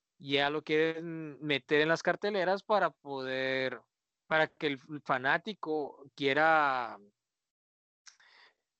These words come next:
pues, lo, se acostumbre a verlo, ¿me explico?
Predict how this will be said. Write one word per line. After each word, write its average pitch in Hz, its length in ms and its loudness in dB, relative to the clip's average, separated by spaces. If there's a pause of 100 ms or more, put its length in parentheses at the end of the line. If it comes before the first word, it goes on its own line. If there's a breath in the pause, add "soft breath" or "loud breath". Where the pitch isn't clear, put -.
(100)
pues, 202 300 2
lo, 196 300 0
se - 160 -6
acostumbre 202 420 -4
a 220 40 2
verlo, 180 280 0
¿me 147 60 -12
explico? 147 500 -12